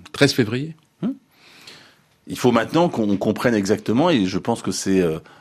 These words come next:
Speaker 2: au président de la Commission nationale des comptes de campagne de nous expliquer ce qui s'est passé réellement, puisque, euh, il y a eu, euh, il y a quelques mois de cela, euh, des démissions,
Speaker 1: Hum.
Speaker 2: euh, d'auditeurs des comptes,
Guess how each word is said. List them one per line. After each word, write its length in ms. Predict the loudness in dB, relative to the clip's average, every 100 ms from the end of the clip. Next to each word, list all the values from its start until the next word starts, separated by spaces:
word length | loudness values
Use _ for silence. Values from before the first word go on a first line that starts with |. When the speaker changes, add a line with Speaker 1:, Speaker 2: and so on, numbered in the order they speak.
| _
Speaker 2:
au 80 | -10
président 260 | -2 0 2
de 40 |
la 40 | 0
Commission 300 | -2 -2 -4
nationale 220 | -2 -2
des 60 | -2
comptes 160 | -2
de 40 | -4
campagne 360 | -4 -2 -2
de 100 | -2
nous 180 | -2 -2
expliquer 380 | -6 -8 -6 -4
ce 80 | -4
qui 80 | -6
s'est 140 | -4
passé 320 | -4 -2 -2
réellement, 320 | 0 0 0 -2
puisque, 280 | -6 -6 -6 -8 -20 -18 -6
euh, 220 | -4 -2 -6 -14 -10
il 120 | -2
y 60 | 2
a 40 |
eu, 200 | 4 6
euh, 80 | 4
il 60 | 4
y 40 |
a 40 | 2
quelques 320 | -2 -2 0
mois 280 | 4 4 2
de 80 |
cela, 500 | 0 0 2 4 4
euh, 360 | 2 0 -2 -4
des 160 | -4 -2
démissions, 480 | 0 0 -2 -4 -4 _ -10
Speaker 1:
Hum. 180 | -8 -8 -12 _ _ _ -20 _ _
Speaker 2:
euh, 220 | -2 -2 -2
d'auditeurs 640 | -2 -2 2 2 2 -4 -16 _ _ _ _
des 120 | -12 -2
comptes, 380 | 0 0 -2